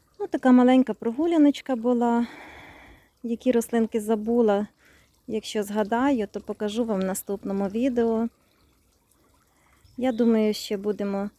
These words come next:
частіше зустрічатися, буду вам показувати по мірі,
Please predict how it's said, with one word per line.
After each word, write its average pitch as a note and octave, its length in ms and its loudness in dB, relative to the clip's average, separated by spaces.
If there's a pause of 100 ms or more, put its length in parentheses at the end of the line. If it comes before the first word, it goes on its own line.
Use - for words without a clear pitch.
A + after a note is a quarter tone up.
(880)
частіше B3+ 540 -2
зустрічатися, G#3+ 920 -6
буду G3+ 280 -6
вам G3 160 -2
показувати G3 640 -6
по G3 180 -8
мірі, F#3+ 440 -2